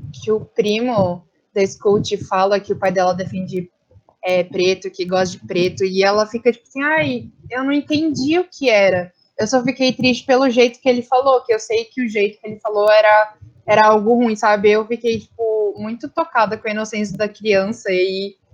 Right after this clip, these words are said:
lembrei de várias coisas de quando eu era criança e a gente, eu escutava as pessoas falarem coisas preconceituosas ao nosso redor, sabe? A gente ficava,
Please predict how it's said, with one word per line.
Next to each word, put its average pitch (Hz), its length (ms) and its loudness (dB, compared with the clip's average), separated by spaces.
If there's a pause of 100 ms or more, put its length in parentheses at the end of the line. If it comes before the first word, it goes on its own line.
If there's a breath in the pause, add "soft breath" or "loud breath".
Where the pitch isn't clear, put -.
(120)
lembrei 208 400 4
de 202 120 2
várias 202 260 4
coisas 202 420 2
de 185 60 -10
quando 208 280 0
eu 214 140 6
era 208 180 4
criança 196 520 -4
e 185 80 0
a 190 40 -2
gente, 190 240 -12
eu 185 160 -8 (260)
escutava 196 500 0
as 185 100 -4
pessoas 202 300 -6
falarem 185 360 2
coisas - 280 -4
preconceituosas 190 760 -2
ao 185 80 2
nosso 180 220 -4
redor, 190 360 2
sabe? 190 240 0
A - 20 -4
gente 185 100 -10
ficava, 202 360 -4